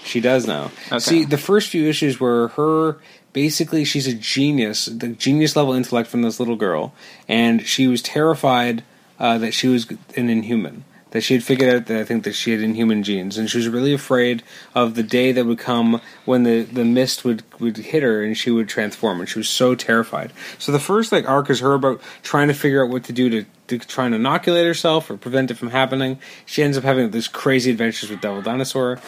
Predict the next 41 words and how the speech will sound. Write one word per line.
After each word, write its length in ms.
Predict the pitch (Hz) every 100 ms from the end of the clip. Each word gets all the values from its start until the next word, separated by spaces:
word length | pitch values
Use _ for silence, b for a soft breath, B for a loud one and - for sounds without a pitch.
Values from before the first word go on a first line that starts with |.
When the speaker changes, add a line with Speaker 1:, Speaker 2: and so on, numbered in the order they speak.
| B - -
Speaker 1:
um, 460 | 117 113 113 110 - -
which 200 | 147 143
is 140 | 139 127 131 - -
really 280 | 196 202 190
cool, 480 | 165 160 156 147 -
and 360 | 123 120 120 117 110
it's 100 | 113
just 160 | 127 -
really 220 | 131 131
cool 160 | - 123
and 160 | 117
cool 240 | - 123 110
to 100 | 110
see 380 | - 123 120 110 -
where 120 | 117
the 80 | 110
character's 320 | 110 101 95
gone. 300 | 104 95 87 B B B
And 80 | 110
they've 100 | 123
done 140 | 143
a 80 | 147
lot 160 | 143 143
of 80 | 139
good 160 | 127
work 160 | 127 -
with 80 | 123
her 80 | 113
so 120 | 117
far, 300 | - 127 117
even 220 | 131 120
though 60 | 117
you 160 | 110 107
roll 160 | 104
your 120 | 104
eyes 220 | 98 98 98
at 80 |
her 240 | 98 92 - -
every 140 | 101
five 240 | - 90 85
minutes. 320 | - -